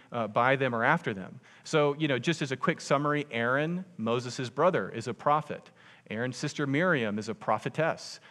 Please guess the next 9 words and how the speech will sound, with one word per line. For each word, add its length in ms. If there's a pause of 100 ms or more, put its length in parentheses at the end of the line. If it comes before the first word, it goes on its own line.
(200)
Deborah, 600
uh, 160
the 140
judge, 440
is 120
called 320
a 80
prophetess. 800
Samuel, 760